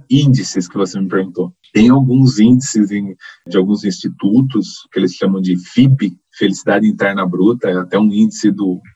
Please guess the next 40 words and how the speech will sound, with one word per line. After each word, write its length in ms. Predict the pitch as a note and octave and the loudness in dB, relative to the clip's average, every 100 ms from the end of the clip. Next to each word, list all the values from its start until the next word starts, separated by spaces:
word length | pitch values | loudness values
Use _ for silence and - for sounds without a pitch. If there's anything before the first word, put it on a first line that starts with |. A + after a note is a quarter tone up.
| F#2+ | -6
do 120 | G2+ | -4
Butão, 520 | F#2+ - - G#2+ C3 | -4 -4 0 2 2
né, 200 | A2 G#2 | 2 -2
do 140 | F#2+ F2 | -8 -6
país, 520 | - E2+ A2 B2+ - | -4 -2 -2 -2 -10
que 260 | _ F2+ E2 - _ _ _ | _ -8 -8 -12 _ _ _
ele 160 | F#2 | -4
criou 360 | F#2 G#2 G2+ G2 | -4 0 2 2
um 60 | B2 - - | 0 -2 -4
fib, 420 | A#2 B2+ C3+ - C#3 _ _ _ _ | 4 4 4 -2 -8 _ _ _ _
que 100 | - | -10
é 40 | |
considerado 580 | - G2+ G2 F#2+ G2 F#2+ | -6 -4 0 0 0 -2
um, 220 | F2+ E2+ - _ | -4 -6 -14 _
um 60 | F#2+ | -8
dos 140 | F#2 | -8
países 300 | - F#2 F#2 | -2 0 0
mais 600 | F#2 F#2 G2 F2+ - - _ _ _ _ | -2 -2 -2 -6 -16 -20 _ _ _ _
felizes 480 | - F#2+ G2 F#2+ F#2 | -2 -2 -2 -6 -6
do 120 | G2 | -4
mundo, 320 | F#2 F#2 A#2 A#2 | -4 -4 -4 -4
ele 120 | F#2 | -6
criou 220 | - G2 | -4 -4
um 80 | B2 | -4
fib 440 | - - B2 C3 | -6 2 4 4
ao 60 | C3 | 2
invés 240 | B2 B2 | 2 0
de 60 | C3+ | 0
um 80 | C3+ | -2
pib, 520 | - A3 A3 - F#2 _ | 0 2 2 0 -10 _
em 80 | F#2+ | -6
vez 160 | F#2 G2 | -2 -2
de 40 | |
um 40 | A2+ | -2
produto 460 | A2+ G2 A2+ - | -2 0 -2 -4
interno 260 | F#2+ G2 G2 | -4 -4 -2
bruto, 320 | G2 A2+ - | 0 0 0
felicidade 540 | A2 G#2+ - - G#2 | -2 -2 -2 0 0
interna 340 | A2 - - G#2+ | 0 -2 -4 -2
bruta. 220 | F#2+ F#2 | -2 -6